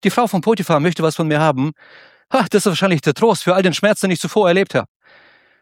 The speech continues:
Ich hatte nicht die Anerkennung zu Hause, ich hatte den Hass meiner Geschwister, ich hatte alle diese Schwierigkeiten, Probleme.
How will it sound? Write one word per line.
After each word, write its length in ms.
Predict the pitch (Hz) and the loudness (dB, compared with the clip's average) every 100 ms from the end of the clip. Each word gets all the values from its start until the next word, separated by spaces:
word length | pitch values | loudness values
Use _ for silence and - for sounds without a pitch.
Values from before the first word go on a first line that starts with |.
| _ _ | _ _
Ich 340 | 190 165 - | -2 0 0
hatte 200 | 233 240 | 0 2
nicht 160 | 170 - | 0 2
die 40 | |
Anerkennung 440 | 165 139 127 147 - | 0 0 0 -2 -2
zu 160 | - | -4
Hause, 260 | 117 170 160 | -4 -2 2
ich 360 | 151 147 190 208 | 2 2 2 0
hatte 180 | 214 | 0
den 160 | 139 131 | 0 0
Hass 180 | 139 - | -2 0
meiner 180 | 131 123 | 0 0
Geschwister, 460 | 117 196 190 180 | -2 -2 0 0
ich 300 | 165 165 156 | 2 2 2
hatte 240 | 220 202 165 | 2 2 2
alle 200 | 165 151 | 2 2
diese 220 | 143 120 | 0 -2
Schwierigkeiten, 480 | - 175 165 156 143 | -2 0 0 -2 -4
Probleme. 440 | 143 135 175 208 | -2 0 2 0